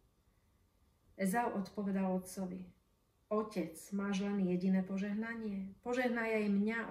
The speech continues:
otec." Na to sa Ezau hlasno rozplakal. Jeho otec Izák mu odpovedal: "Tvoje obydlie bude bez úrodnej zeme, bez rosy z hora, rosy nebeskej. Bude ťa živiť tvoj meč,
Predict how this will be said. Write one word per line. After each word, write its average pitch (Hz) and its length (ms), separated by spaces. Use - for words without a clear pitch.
otec." 180 320
Na 208 160
to 254 80
sa - 320
Ezau 185 560
hlasno 202 480
rozplakal. 175 640
Jeho 247 320
otec 202 160
Izák 190 320
mu 190 160
odpovedal: 165 640
"Tvoje 240 320
obydlie 226 560
bude 202 320
bez 208 320
úrodnej 175 480
zeme, 170 480
bez 208 320
rosy 233 320
z 190 80
hora, 196 320
rosy 190 320
nebeskej. 170 720
Bude 208 320
ťa 220 160
živiť 196 400
tvoj 175 240
meč, 175 480